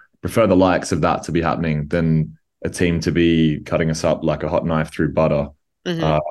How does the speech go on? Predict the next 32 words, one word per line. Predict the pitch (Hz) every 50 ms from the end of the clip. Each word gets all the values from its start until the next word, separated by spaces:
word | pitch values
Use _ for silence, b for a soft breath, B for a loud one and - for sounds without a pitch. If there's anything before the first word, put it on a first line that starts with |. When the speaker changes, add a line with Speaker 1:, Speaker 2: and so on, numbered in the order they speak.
| - _ _ _ _
Speaker 1:
'cause | - - 87 78 73
I | -
think | - - 85 - - 80
they | 82 87 85 82
would | 85 82 80
be | 82 82
more | 80 82 82 82 80 80 78 78 78 76 76 - _ _ _ _ _ _ _ _ _ _ _ -
alarming | - 92 87 82 80 82 80 80 78
issues | 78 82 80 - - 92 92 95 95 - - - - _ -
opposed | - - - 87 85 85 82 - -
to, | - 82 78 80 78 78 73 71 - - _ _ _ -
you | 87 80
know, | 76 73 76 69 69 73 - _ _ _ _ _ _ _ _ _ _ _ _ _
what | - 95 95 101 95 -
I | 92 92
would | 90 90 80
see | - - 101 87 82
as | 82 80 78 73 - - - - - - _ _ -
quite | - - 90 76 71
fixable | - - - 85 80 - - 80 78 82 78 78 69 - - _ _ _ _ _ _ _ _ _ -
things. | - - - - 101 - - - _ _ _ _ _ _ _ _ _ _ _ _ _ _ _ -
Speaker 2:
Yeah, | 269 294 277 214 147 156
and | 202 240
I | 269
think | - - 320 262 220 -
that | - 175 - 190
sort | - 208 170 156 165
of, | 170 151 - - - _ _ _ _ _ -
that | 220 196 170
speaks | - - 233 220 185 -
to | -
the, | 165 165 170 160 147 139